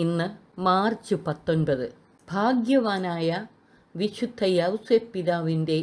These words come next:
അനുസ്മരണ ദിനം. ഈ ദിനത്തിൽ നമ്മുടെ വിചിന്തനത്തിനും ധ്യാനത്തിനുമായി നൽകപ്പെട്ടിട്ടുള്ള സുവിശേഷ ഭാഗം വിശുദ്ധ മത്തായി എഴുതിയ സുവിശേഷം ഒന്നാം അധ്യായം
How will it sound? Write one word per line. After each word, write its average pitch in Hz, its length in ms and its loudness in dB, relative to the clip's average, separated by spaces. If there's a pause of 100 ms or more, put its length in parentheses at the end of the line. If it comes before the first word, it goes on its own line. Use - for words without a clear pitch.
(300)
അനുസ്മരണ 160 720 -2 (100)
ദിനം. 131 260 -2 (460)
ഈ 190 80 -2 (100)
ദിനത്തിൽ 165 400 0 (720)
നമ്മുടെ 220 380 2 (280)
വിചിന്തനത്തിനും 202 760 -2 (140)
ധ്യാനത്തിനുമായി 170 880 -2 (300)
നൽകപ്പെട്ടിട്ടുള്ള 160 840 -4 (580)
സുവിശേഷ 226 640 0 (220)
ഭാഗം 139 400 -4 (520)
വിശുദ്ധ 285 380 -2 (140)
മത്തായി 240 520 0
എഴുതിയ 175 380 -4
സുവിശേഷം 175 640 -6 (500)
ഒന്നാം 254 420 4
അധ്യായം 165 560 -2